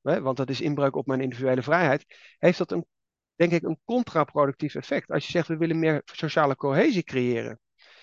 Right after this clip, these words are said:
wat hij overigens ook doet, dan denk ik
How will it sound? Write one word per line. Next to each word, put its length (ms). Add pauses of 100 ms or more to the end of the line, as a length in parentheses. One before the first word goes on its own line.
(140)
wat 180
hij 140
overigens 340
ook 200
doet, 380 (880)
dan 180
denk 200
ik 240